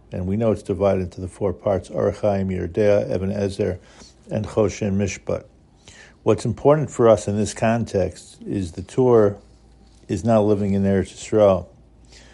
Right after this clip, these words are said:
And it doesn't seem like there's a lot of access to Eretz Yisrael, and definitely not a lot of access to Peiros Eretz Yisrael.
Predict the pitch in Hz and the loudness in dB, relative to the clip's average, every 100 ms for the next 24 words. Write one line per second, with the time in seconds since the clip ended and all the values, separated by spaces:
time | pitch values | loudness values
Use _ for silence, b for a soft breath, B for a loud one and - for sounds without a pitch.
0 | b b _ - 110 104 104 98 98 - | b b _ -6 -2 0 0 -2 -4 -8
1 | 120 107 131 113 104 - 131 113 101 95 | -4 4 4 4 -2 -4 -2 0 0 0
2 | 110 101 104 107 92 - 120 123 - 95 | -4 0 4 4 2 0 -4 -4 -4 -6
3 | - - - 95 90 - - - 98 90 | -6 -10 -6 -4 -6 -10 -12 -2 -2 -2
4 | 90 - _ - b b - 98 123 120 | -6 -14 _ -20 b b -10 -2 4 4
5 | - 120 104 107 104 104 104 104 104 104 | 2 -4 0 2 4 4 4 2 0 -4
6 | 101 104 - - - - 131 107 92 - | -4 -8 -8 -12 -6 0 4 4 2 -2
7 | 98 87 - 98 - 92 87 90 | -6 -6 -8 -16 -8 -4 -4 -6